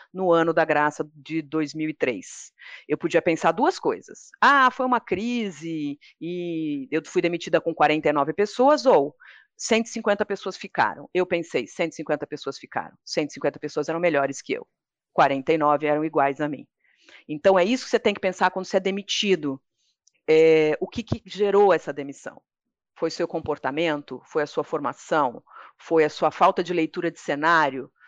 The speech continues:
Sua falta de noção? Ah, e aí, você se corrige nesse processo. E você é uma página em branco pra outra empresa. Então, quando você entrar na outra empresa, você já entra corrigido.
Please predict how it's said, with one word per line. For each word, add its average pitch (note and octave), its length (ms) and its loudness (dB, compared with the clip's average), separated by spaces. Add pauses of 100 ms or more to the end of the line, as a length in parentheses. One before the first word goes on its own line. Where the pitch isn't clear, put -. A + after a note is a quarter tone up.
(100)
Sua - 160 -2
falta F3+ 300 0
de D3+ 100 -12
noção? C#3+ 600 -4 (520)
Ah, D3 300 2
e G#3 100 2
aí, A#3+ 360 4
você A3 320 -4
se - 180 -6
corrige C4 640 -2
nesse A#3+ 280 -2
processo. - 600 -8 (260)
E C4+ 80 -2
você D4+ 240 -2
é D#4 40 2
uma D#4 140 2
página D4 300 0
em D4+ 100 -2
branco C4+ 400 2
pra F3 140 2
outra D#3+ 200 0
empresa. C#3+ 260 -6
Então, G#3 160 -8
quando D#4 160 -4
você D#4 100 -4
entrar B3 380 2
na G3 120 2
outra D3 220 -2
empresa, E3 600 2 (280)
você D#4+ 220 -2
já D#4 160 2
entra C#4+ 280 0
corrigido. A#3 640 -2